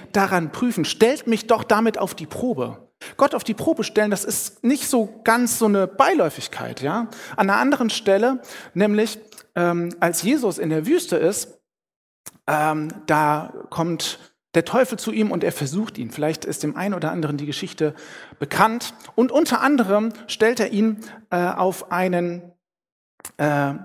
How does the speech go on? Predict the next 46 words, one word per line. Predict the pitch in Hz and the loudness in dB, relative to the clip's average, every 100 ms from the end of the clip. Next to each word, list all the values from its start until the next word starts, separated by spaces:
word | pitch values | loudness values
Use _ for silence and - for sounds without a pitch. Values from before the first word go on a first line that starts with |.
| - _ _ _ _ _ | -20 _ _ _ _ _
auf, | 180 170 - | -8 -8 -8
äh, | - 151 | -6 -4
auf | - 165 | -4 -4
den, | 160 147 | -2 -4
auf | - | -6
den | 180 | -4
Tempel | 208 254 240 233 233 - - - | 0 2 2 0 -2 -12 -20 -10
und | - 170 | -4 0
sagt, | 175 - - | 0 -2 -14
„Spring | - 262 | 0 2
herunter, | 240 226 254 196 | 4 4 2 2
denn | 170 | 2
Gott | 208 226 | 2 0
hat | 208 | -2
doch | - | -2
gesagt, | 196 202 - | 0 0 -2
er | 185 | -2
wird | 214 | -4
dich, | 220 - - _ | -6 -10 -18 _
er | 190 | -4
wird | 226 247 | -4 -6
dich | - | -4
beschützen, | 262 339 - - | -2 -2 -2 -2
er | 175 | -2
wird | 214 208 | -2 -4
dich, | - - | -8 -2
ähm, | 202 202 196 196 214 - - | 0 0 0 -4 -8 -10 0
auffangen.“ | 247 262 - 170 131 123 - _ - _ _ _ _ _ _ | 2 2 0 0 -2 -8 -14 _ -20 _ _ _ _ _ _
Und, | 185 190 185 - - - _ | 2 2 0 -4 -8 -12 _
äh, | 175 165 165 - - - _ - | -2 0 0 -4 -14 -20 _ -10
Jesus | 143 214 185 | -2 -2 0
sagt, | 190 180 - - | 2 0 0 -2
„Nein, | 151 190 | 0 2
nein, | 208 147 | 2 0
es | 127 | -2
steht | - 156 | -6 -6
aber | 135 131 | -4 -4
auch | - | -4
geschrieben, | 170 - 165 | -8 -6 -6
du | |
sollst | 143 175 - | -2 -2 -2
den | 147 | -4
Herrn, | 123 151 175 | -2 -4 -4
dein | 160 151 | -6 -10
Gott, | 165 - | -10 -10
nicht | 160 - | -12 -14